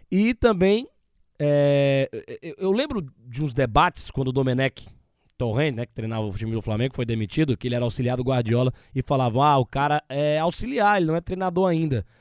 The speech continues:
E você era auxiliar e virou treinador. E um treinador, é,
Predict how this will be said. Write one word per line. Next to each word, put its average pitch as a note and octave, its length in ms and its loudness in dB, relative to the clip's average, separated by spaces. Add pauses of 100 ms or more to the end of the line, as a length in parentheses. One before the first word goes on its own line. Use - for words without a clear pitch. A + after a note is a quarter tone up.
(300)
E B2 80 -6
você C#3+ 260 2
era E3+ 300 6
auxiliar D3+ 400 4
e - 20 -2
virou E3 180 4
treinador. C#3 600 2 (580)
E A#2 120 -2
um B2 40 0
treinador, C3+ 480 0 (120)
é, B2 500 -4